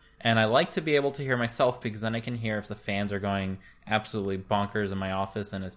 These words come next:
picking up on the mic, and then I can go ahead and fix that. Um, and if I don't fix that, then I have no idea if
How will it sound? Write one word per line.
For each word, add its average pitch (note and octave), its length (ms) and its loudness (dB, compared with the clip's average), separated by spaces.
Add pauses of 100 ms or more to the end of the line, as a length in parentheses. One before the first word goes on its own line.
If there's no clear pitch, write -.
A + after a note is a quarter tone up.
(100)
picking G2+ 260 -4
up G2 140 -4
on G2 80 -2
the G2 60 -2
mic, G2 260 -2
and G2 120 -4
then F#2+ 140 -6
I F#2 60 -8
can G#2+ 220 -10
go C#2+ 200 -6
ahead F#2+ 240 -4
and F#2 140 -6 (440)
fix G#3 240 0
that. - 300 -2 (240)
Um, G#2 400 6
and G#2+ 260 2
if G#2 140 -2
I G#2+ 80 6
don't A#2 340 4
fix C#3 220 0
that, G2+ 180 2
then G#2+ 140 0
I G2+ 60 6
have G2+ 120 2
no G#2+ 140 4
idea G2 240 4
if - 260 -6